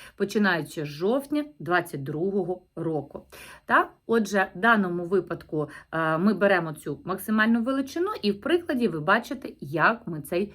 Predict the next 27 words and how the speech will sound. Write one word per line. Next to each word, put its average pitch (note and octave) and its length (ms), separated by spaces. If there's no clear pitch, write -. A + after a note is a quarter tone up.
розрахунок D#3 720
здійснюємо. D#3 600
Отже, D#4 380
ось D4 160
такі F#3+ 540
два E3+ 400
правила D3+ 600
у G3+ 100
нас F3+ 420
з D#3+ 120
вами E3+ 320
є. D3+ 360
І, D#4 140
колеги, A3 640
давайте B3+ 320
я A3 140
вам A3 200
нагадаю G#3 480
найголовніше. A3 880
Те, D#4 240
що - 360
ми G#3+ 280
дуже A3 300
часто E3 440
за F3 100
собою A#3+ 360
тягнемо A#3 500